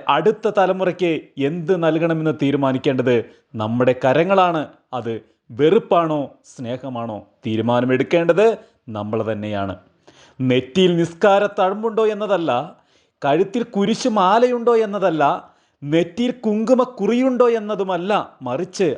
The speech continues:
അവനിൽ മനുഷ്യത്വമുണ്ടോ എന്നതാണ് ഈ കാലഘട്ടത്തിൻ്റെ പരമപ്രധാനമായ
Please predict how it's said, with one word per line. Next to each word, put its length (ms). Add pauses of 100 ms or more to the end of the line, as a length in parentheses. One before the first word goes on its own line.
(140)
അവനിൽ 380 (420)
മനുഷ്യത്വമുണ്ടോ 920 (160)
എന്നതാണ് 520 (400)
ഈ 120
കാലഘട്ടത്തിൻ്റെ 840 (120)
പരമപ്രധാനമായ 1080